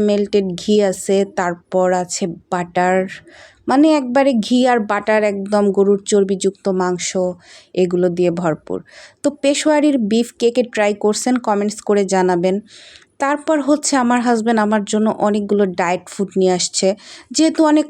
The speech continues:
খাওয়া দাওয়া হয়েছে তো ডায়েট ফুড তো ট্রাই করতে হবে। চানাচুরের প্যাকেটটাকে ইগনোর করেন কারণ ওইটা আমার না, ওইটা হচ্ছে আপনাদের মুস্কানের। তারপর চা পাতা ওইটাও আমার না কারণ আমি চা খাই না। আর পোলার চাল যেগুলো দেখতে পাইতেছেন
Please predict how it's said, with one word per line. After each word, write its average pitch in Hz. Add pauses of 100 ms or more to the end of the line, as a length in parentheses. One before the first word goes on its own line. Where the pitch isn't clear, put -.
খাওয়া 277
দাওয়া 269
হয়েছে 262
তো 262 (120)
ডায়েট 214
ফুড 233
তো 233 (100)
ট্রাই 196 (100)
করতে 190
হবে। 196 (100)
চানাচুরের 302 (100)
প্যাকেটটাকে 247 (140)
ইগনোর 214 (140)
করেন 202 (120)
কারণ 196
ওইটা 190
আমার 190 (100)
না, 185 (140)
ওইটা 185
হচ্ছে 190 (220)
আপনাদের 180 (100)
মুস্কানের। 196 (600)
তারপর 285 (120)
চা 254
পাতা 254
ওইটাও 254 (120)
আমার 277 (100)
না 269 (160)
কারণ 208
আমি 220 (120)
চা 190 (140)
খাই 202
না। 208 (200)
আর 285
পোলার 311
চাল 320
যেগুলো 285
দেখতে 269
পাইতেছেন 247